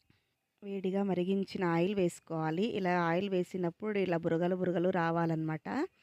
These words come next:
ఇలా వేయడం వలన పిండి చాలా బాగా అవుతుంది మనకు. కరకరలాడుతూ వస్తాయన్నమాట మనకు మురుకులు.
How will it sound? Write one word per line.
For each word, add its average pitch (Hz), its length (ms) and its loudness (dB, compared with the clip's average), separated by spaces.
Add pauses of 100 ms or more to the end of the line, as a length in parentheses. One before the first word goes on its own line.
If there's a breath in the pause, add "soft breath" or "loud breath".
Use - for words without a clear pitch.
(840 soft breath)
ఇలా 185 280 -4
వేయడం 180 500 2
వలన 175 240 -2 (140)
పిండి 185 400 -2 (680 soft breath)
చాలా 185 260 0 (100)
బాగా 170 320 2
అవుతుంది 165 480 -2
మనకు. 170 340 -4 (1900 soft breath)
కరకరలాడుతూ 185 760 0 (100)
వస్తాయన్నమాట 160 600 -2 (140)
మనకు 160 320 -4
మురుకులు. 170 460 -2